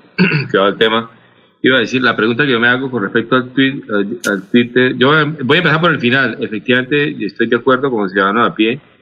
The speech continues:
de que, que sean garantizados los derechos plenos a todo el mundo, a todo el mundo. O sea, se le, voy a decirlo así fuerte: se le garantizan a Garavito.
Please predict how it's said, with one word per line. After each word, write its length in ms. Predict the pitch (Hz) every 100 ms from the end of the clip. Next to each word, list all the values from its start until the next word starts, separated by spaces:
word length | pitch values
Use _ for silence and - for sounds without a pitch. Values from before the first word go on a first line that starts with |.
| _ _ - -
de 120 | 104
que, 460 | 95 104 95 95 107 -
que 180 | 104
sean 400 | 90 113 113 117
garantizados 540 | 113 107 95 95 107 117
los 120 | 113
derechos 440 | 95 98 98 110 -
plenos 380 | - 110 107
a 100 | 98
todo 220 | 85 104 110
el 60 |
mundo, 400 | 117 127 92 90
a 160 | 107 107
todo 220 | 123 120
el 80 | 123
mundo. 320 | 135 120 101
O 40 | 95
sea, 200 | 117 107
se 140 | 113
le, 180 | 107 - -
voy 140 | 143
a 60 | 127
decirlo 260 | 127 123
así 220 | 127 127
fuerte: 420 | 123 131 - - 95
se 120 | 117
le 100 | 117
garantizan 580 | 117 113 101 175 180 170
a 80 |
Garavito. 580 | 113 107 104 120 120 110